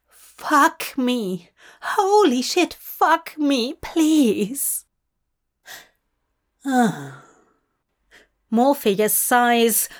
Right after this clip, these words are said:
and then he rubs the pad of his thumb over Hob's spit-wet asshole,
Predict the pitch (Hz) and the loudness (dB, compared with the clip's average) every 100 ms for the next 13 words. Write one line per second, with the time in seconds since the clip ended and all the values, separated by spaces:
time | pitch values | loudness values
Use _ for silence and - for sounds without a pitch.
0 | _ - 277 277 - 277 285 277 277 302 | _ -8 -6 -4 -2 0 0 0 -2 -2
1 | 285 233 262 247 - - 285 277 - 285 | -2 0 0 -2 -6 -6 -8 -8 0 0
2 | 302 302 - 311 285 - - 196 190 190 | 2 -2 -2 -4 -4 -6 -2 -2 0 -4
3 | 196 - 214 214 226 - 240 240 - - | -6 0 0 2 0 2 0 0 -2 -4
4 | - - 320 339 - - 226 233 233 - | -4 -4 -6 -6 -10 -6 0 -2 -2 -2
5 | 202 175 - - 175 - - 196 | 0 0 -4 -4 -6 -6 -16 -20